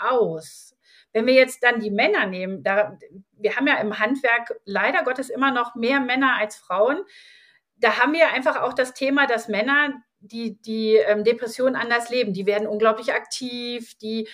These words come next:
machen total viel, die, ähm, gehen zum Sport und kommen gar nicht mehr zur Ruhe und haben so gar keine Zeit, sondern man hat so das Gefühl,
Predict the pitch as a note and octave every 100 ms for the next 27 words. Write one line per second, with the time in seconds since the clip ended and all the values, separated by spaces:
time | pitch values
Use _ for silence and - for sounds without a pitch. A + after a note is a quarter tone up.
0 | - _ A3+ C4 C4 A3+ A3+ A3 - G#3+
1 | G#3+ G#3+ A3 - G#3+ A3 G#3+ G#3+ G#3+ -
2 | - _ G#3+ G#3+ G#3+ G#3+ A3 A3+ A#3 C4+
3 | C4+ C4+ B3+ - - G#3+ G#3+ A3 G#3+ A3
4 | A3+ B3 A#3 - C4 B3 A#3 B3+ B3+ A#3+
5 | A#3 A#3 G#3 C4+ C4+ B3 A3+ A3 A3+ B3
6 | A3+ A3+ A#3+ A#3 A3+ A3 A#3 B3+ B3 A3+
7 | G#3+ A3 A3+ A3 G#3+ - A3